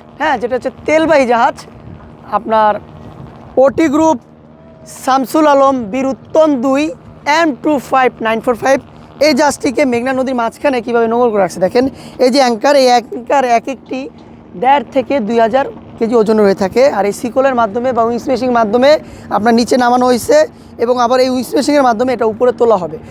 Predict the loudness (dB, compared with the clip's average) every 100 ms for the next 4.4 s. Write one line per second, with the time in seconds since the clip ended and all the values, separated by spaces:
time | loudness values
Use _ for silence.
0 | -18 -6 -4 -4 -2 0 2 2 0 0
1 | -2 0 2 2 0 -4 -18 -14 -4 0
2 | 0 0 2 0 2 0 0 -2 -2 -2
3 | -2 -2 -2 -2 -2 0 2 2 2 2
4 | 4 4 2 0